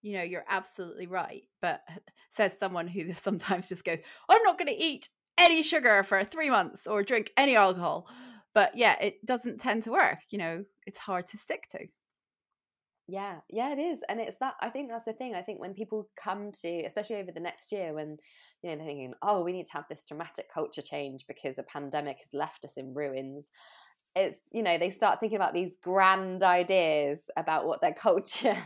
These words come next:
Speaker 2: is going to be, you know. They look, they look at the likes of Google and all of
Speaker 1: Hmm.
Speaker 2: those and go, "Ooh," like, you know, like, it always reminds me of the little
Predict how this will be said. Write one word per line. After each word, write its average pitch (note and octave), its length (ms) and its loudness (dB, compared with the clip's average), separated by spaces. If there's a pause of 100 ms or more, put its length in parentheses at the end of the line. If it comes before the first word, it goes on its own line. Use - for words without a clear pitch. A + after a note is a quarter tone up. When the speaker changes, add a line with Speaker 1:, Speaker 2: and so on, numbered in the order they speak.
(120)
Speaker 2:
is G3 140 -6
going E3+ 300 -4
to F3+ 80 -6
be, E3 500 0
you D#3+ 60 -4
know. D3 300 -4 (380)
They G3 120 4
look, G#3 200 4 (260)
they G3+ 120 0
look A#3+ 220 -2
at - 100 -4
the G3+ 60 -2
likes G3 340 -2
of F3+ 220 -4
Google F3 500 2
and D#3+ 140 0
all F3+ 100 4
of C#4 100 4
Speaker 1:
Hmm. - 0 -
Speaker 2:
those F3+ 300 2
and D3 80 -10
go, D3+ 60 -2 (240)
"Ooh," F#3 680 0
like, D3+ 320 -6
you D#3 80 -10
know, D3 380 -6
like, C#3+ 260 -8 (500)
it E3+ 60 0
always F#3 180 0
reminds E3+ 180 0
me E3 40 -6
of D#3+ 40 -2
the E3 60 0
little E3 260 0